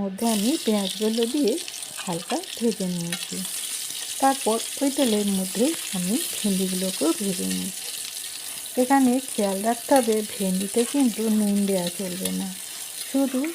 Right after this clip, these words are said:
সামান্য একটু হলুদ দিয়ে আমি ভেন্ডিটাকে ভাজবো। নুন দিলে ভেন্ডিটা নরম হয়ে যাবে, তখন ভেন্ডিটা নেতনেতেই যাবে, আর কিছুতে আর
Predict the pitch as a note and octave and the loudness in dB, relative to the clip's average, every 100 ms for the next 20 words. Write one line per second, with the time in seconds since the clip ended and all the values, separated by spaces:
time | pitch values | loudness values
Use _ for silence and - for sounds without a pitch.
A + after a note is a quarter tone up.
0 | - G3+ G3+ G#3+ A3 G3 G3+ - B3+ C#4+ | -6 -2 0 2 2 0 -4 -4 -2 -2
1 | - F#3+ G3+ A#3+ A3 A3+ G#3 C#4+ F4 G3+ | -2 -2 0 0 0 0 2 2 0 0
2 | G#3+ E4 - - - - G3+ G3 F#3 F#3+ | 0 -2 -6 -14 -16 -8 -2 0 0 -2
3 | F#3+ F#3 G3 E4 F3+ F3 F3 - F3+ E3+ | -4 -2 -4 -4 -4 -6 -6 -12 -12 -10
4 | - - - - - - G#3+ A3+ B3+ B3+ | -12 -14 -14 -12 -8 0 4 6 6 6
5 | G#3 D#4 E4+ - G#3 G3 G3 G3 F#3+ G3 | 4 2 0 0 2 2 -2 -2 0 2
6 | F#3+ G#3+ A#3+ - B3+ B3+ B3+ C4 F#4 - | 2 2 2 2 2 4 2 0 -4 -4
7 | - - - - G3 G3 A#3+ C4 G#3+ G3+ | -14 -14 -14 -12 -10 -6 -2 0 2 0
8 | F#3+ G3 G3 G3 G3 G3 - G#3+ G#3+ A#3 | 0 -2 -2 -2 -2 -2 -2 -2 -2 -2
9 | A#3 A#3+ B3+ F#4 F#4+ - - - F3 F3 | -2 -2 -2 -2 -4 -8 -8 -8 -8 -6
10 | G3+ F#3+ B3 - G#3+ G3+ C4 A#3 - | -6 -2 -2 2 0 0 -4 -2 -2